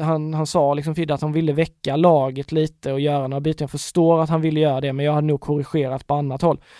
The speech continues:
Sen Jonas Lindberg gick ut, det kunde man väl kanske säga, han har, han har det tufft med kroppen liksom, och, och kan inte alltid spela på hundra procent och har varit mycket smärtstillande och sådär genom förra säsongen. Han spelar med någon fraktur i ryggen och sådär, och fotlederna är sargade, och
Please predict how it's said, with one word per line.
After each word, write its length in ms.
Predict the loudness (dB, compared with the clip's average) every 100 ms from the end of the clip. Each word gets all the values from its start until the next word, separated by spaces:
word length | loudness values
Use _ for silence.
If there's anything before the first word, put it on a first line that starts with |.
| -8
Sen 200 | 2 6
Jonas 320 | 8 8 4
Lindberg 380 | 2 0 0 -2
gick 160 | -2 0
ut, 240 | 0 0
det 120 | -4
kunde 360 | -2 -2 -2 -2
man 160 | -4 -4
väl 100 | -4
kanske 240 | -4 -2
säga, 220 | -2 -2 -4
han 220 | -4 -2
har, 280 | -2 -2 -6 _ -4
han 180 | 0 4
har 180 | 4 4
det 80 |
tufft 280 | -2 -8 -6
med 120 | -8
kroppen 400 | -4 -6 -4 -6
liksom, 360 | -6 -6 -6 -4
och, 160 | -6 -8 -20 -20 -20 -20 -20 -10
och 460 | -2 0 2 0 2
kan 240 | 2 2
inte 160 | 2 2
alltid 260 | 2 -2
spela 340 | 0 2 2 0
på 100 | 0
hundra 280 | 2 0
procent 440 | -4 -2 -2 -2 0
och 60 |
har 240 | 0 0 -2
varit 200 | -4 -2
mycket 320 | -4 -2 -4
smärtstillande 680 | -2 -2 -2 -2 -2 -2 -2
och 60 |
sådär 220 | 0 0 2
genom 440 | 0 0 0 -2 -6 _ _
förra 360 | 0 0 0 -2
säsongen. 520 | 0 2 2 2 -2
Han 120 | -4
spelar 320 | -2 0 0
med 100 | 0
någon 80 | -2
fraktur 560 | -2 -2 0 2 2 2
i 100 | 2
ryggen 480 | 2 0 -2 -2
och 100 | -2
sådär, 220 | 0 2 2
och 120 | 0
fotlederna 800 | 0 0 0 0 0 0 0 -2
är 40 |
sargade, 640 | 0 0 2 2 0 0
och 160 | -2